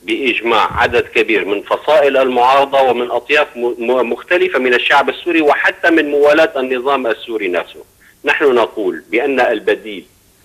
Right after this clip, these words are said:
السياسي الوطني عن النظام السوري يكون بتشكيل مجلس رئاسي مشترك من شخصيات مدنية وعسكرية من المعارضة والنظام،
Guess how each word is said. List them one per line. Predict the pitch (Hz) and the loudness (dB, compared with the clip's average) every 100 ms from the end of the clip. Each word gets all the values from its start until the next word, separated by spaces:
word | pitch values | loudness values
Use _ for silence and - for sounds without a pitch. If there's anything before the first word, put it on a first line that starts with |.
| _ - | _ -18
السياسي | - 110 113 113 - 110 - | -14 -4 0 0 -4 -14 -12
الوطني | 101 95 101 85 76 | -6 -4 -2 -4 -6
عن | 76 90 | -6 -6
النظام | 87 85 98 120 107 | -6 -4 -2 -2 -4
السوري | - 110 120 123 | -8 -12 -8 -4
يكون | 123 123 107 85 | -4 -4 -8 -8
بتشكيل | 98 107 - - 131 117 | -10 -10 -12 -14 -12 -4
مجلس | 127 113 117 113 | -4 -2 -6 -2
رئاسي | 117 123 120 131 | -2 -2 -4 -4
مشترك | 123 123 - 85 78 - _ _ _ _ | -4 -4 -4 -2 -2 -6 _ _ _ _
من | 107 | -6
شخصيات | - - - 127 120 110 107 | -4 -6 -8 -2 0 0 -2
مدنية | 104 98 123 131 | -4 -4 -2 0
وعسكرية | 120 104 107 - 113 95 78 - _ _ _ _ 101 | 2 2 -2 -4 -4 -2 -6 -6 _ _ _ _ -2
من | 110 127 | 0 2
المعارضة | 127 117 107 131 135 123 123 | 0 0 2 4 4 2 2
والنظام، | 120 120 113 92 85 | 4 2 0 0 -2